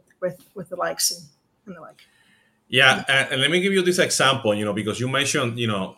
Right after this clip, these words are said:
Speaker 2: uh, metrics and, and, and, and, and, you know, return on investment. Uh, you know, the other day I went to the bank and, you know, uh, instead of making the line, you know, somebody came to me with the iPad and we did the transaction over the iPad and it was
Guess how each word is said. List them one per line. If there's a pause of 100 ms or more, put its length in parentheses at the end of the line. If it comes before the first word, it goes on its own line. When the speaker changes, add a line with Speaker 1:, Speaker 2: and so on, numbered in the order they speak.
Speaker 2:
uh,
metrics
and,
and, (100)
and,
and, (160)
and,
you
know,
return
on
investment. (600)
Uh, (1300)
you
know,
the
other
day
I
went
to
the
bank
and, (340)
you
know,
uh,
instead
of
making
the
line,
you
know,
somebody
came
to
me
with
the
iPad
and (640)
we
did
the
transaction
over
the
iPad
and
it
was